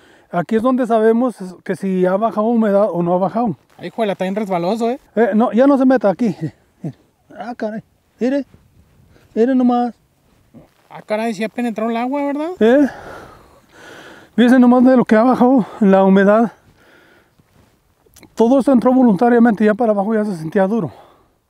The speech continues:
Speaker 1: Y sal-, eh, automáticamente salió mojado aquí. Quiere decir que sí ha bajado la humedad.
Speaker 2: Es que esta agua que es tan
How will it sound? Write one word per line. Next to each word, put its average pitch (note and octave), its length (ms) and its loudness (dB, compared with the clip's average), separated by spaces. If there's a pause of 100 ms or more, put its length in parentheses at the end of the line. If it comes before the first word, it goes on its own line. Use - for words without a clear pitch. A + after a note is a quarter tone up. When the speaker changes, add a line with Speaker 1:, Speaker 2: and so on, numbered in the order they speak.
(400)
Speaker 1:
Y F3+ 140 2
sal-, F#3 260 0
eh, F3 120 -4 (100)
automáticamente F3+ 840 -4
salió B2+ 280 -6
mojado G#3 420 -2
aquí. B3 280 -2 (880)
Quiere G3 180 4
decir A3 260 0
que G3+ 260 2 (340)
sí F#3 120 -2
ha F3+ 80 4
bajado F#3+ 360 0
la G3+ 100 0
humedad. F#3 500 0 (720)
Speaker 2:
Es D#3+ 120 -12
que A3 80 -8
esta A3+ 260 -6
agua A3+ 280 -6
que A3 120 -10
es G3 80 -10
tan A3+ 220 -10